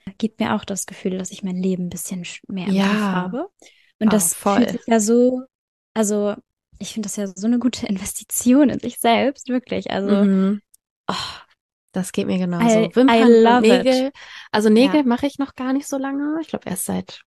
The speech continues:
Speaker 2: keine Ahnung, ein paar Monaten. Ich
Speaker 1: Mhm.
Speaker 2: Wimpern, wie lange mache ich die jetzt schon? Seit zwei Jahren oder so. Aber ich liebe
Speaker 1: Mhm.
Speaker 2: das, weil ich fühle mich einfach dann auch dadurch, als hätte ich mein Leben irgendwie im Griff. Und die Nägel
Speaker 1: Ja.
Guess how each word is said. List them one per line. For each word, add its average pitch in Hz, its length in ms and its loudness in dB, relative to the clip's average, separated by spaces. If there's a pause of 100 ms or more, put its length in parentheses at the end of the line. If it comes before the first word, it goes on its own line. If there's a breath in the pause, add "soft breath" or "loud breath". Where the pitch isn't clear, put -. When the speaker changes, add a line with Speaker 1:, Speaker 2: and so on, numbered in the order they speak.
Speaker 2:
keine 170 180 -10
Ahnung, 170 240 -8
ein - 60 -20
paar 175 180 -6
Monaten. 180 560 -2 (640 loud breath)
Ich 208 140 -8
Speaker 1:
Mhm. 202 100 0
Speaker 2:
Wimpern, 226 400 0
wie 202 100 -12
lange 196 200 -12
mache 190 180 -8
ich - 140 -16
die 190 100 -8
jetzt 180 220 -4
schon? 175 320 -6
Seit 175 260 -8
zwei 175 240 -8
Jahren 170 300 -6
oder 208 200 -6
so. 240 380 -6 (340)
Aber 208 140 -4
ich - 140 -6
liebe 214 260 2
Speaker 1:
Mhm. 185 60 -4
Speaker 2:
das, 180 300 -6
weil 185 280 -2
ich 190 140 -10
fühle 202 160 -6
mich 196 180 -8
einfach 196 300 -6
dann 190 340 -4
auch 185 160 -4
dadurch, 180 480 -6
als 185 180 -10
hätte 180 140 -10
ich 180 100 -12
mein 175 140 -4
Leben 170 240 -4
irgendwie 185 300 -6
im 190 120 4
Griff. 185 300 -6 (680 loud breath)
Und 190 140 -2
die 196 80 4
Nägel 220 380 6
Speaker 1:
Ja. 233 60 -8